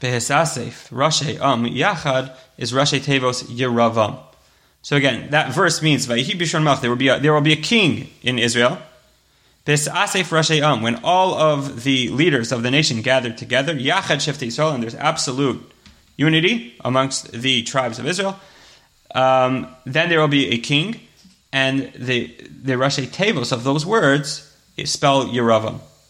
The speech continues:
So from there you see that even though he failed once, he will ultimately succeed. So Mashiach ben Yosef who we, we know, we're taught that there's, there's really two messiahs, right? There's the Mashiach ben David, who's the, the primary messiah. He will be the king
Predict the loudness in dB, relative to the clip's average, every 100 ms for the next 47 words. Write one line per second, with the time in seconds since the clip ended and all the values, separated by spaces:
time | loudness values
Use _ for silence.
0 | _ _ -4 -2 0 2 2 2 -2 0
1 | 0 2 0 0 0 0 0 -2 0 2
2 | 2 2 2 2 2 2 2 2 0 2
3 | 2 2 0 -18 _ -18 -6 -4 -2 -2
4 | -2 -2 0 0 0 -8 -20 _ _ _
5 | _ 0 2 2 2 0 0 2 2 0
6 | -2 -6 -8 -12 -20 -4 -2 2 0 4
7 | 4 4 4 4 4 0 -2 2 2 2
8 | -2 -2 2 2 0 -6 -16 _ _ -4
9 | -2 -4 -4 -2 -2 0 2 2 0 -4
10 | -6 -4 -6 -4 0 0 0 -2 -4 -4
11 | -4 -6 -8 -8 -6 -4 -4 -8 -2 0
12 | 2 2 2 0 -2 0 0 -2 -4 -2
13 | -2 -4 -4 -6 -4 -4 -6 -4 -2 -2
14 | -2 -6